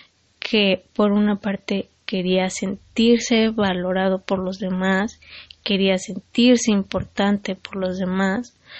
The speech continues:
pero por otro lado también estaba el, "¿Sabes qué? No necesito a nadie, que se vayan", ¿no? Un poco orgulloso, ¿cierto? El ego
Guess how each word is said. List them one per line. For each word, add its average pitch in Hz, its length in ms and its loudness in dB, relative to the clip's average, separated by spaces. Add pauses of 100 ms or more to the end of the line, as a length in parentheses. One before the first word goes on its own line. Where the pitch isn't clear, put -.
(320)
pero 254 500 6
por 202 180 2
otro 196 240 0
lado 208 340 2
también 190 420 -2
estaba 190 540 0 (280)
el, 196 320 0
"¿Sabes 190 360 -4
qué? 220 320 -2
No 196 160 0
necesito 185 600 -6
a 185 40 -2
nadie, 208 500 2
que 196 140 -12
se 185 160 -4
vayan", 202 600 0 (460)
¿no? 220 260 -2 (100)
Un 208 100 0
poco 202 560 -2
orgulloso, 190 680 -2 (540)
¿cierto? 240 480 0 (1300)
El 247 260 6
ego 269 480 6